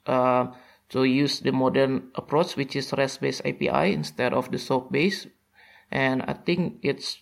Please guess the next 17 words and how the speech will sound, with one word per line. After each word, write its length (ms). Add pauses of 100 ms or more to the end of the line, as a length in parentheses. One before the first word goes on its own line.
just 280
to 180
open 320
up 260
the, 200
um, 420 (480)
um, 640 (480)
the 120
possibilities 800
for, 540 (500)
um, 640
a-, 240 (340)
further 360
integrations 760
with 180
other 280
systems 640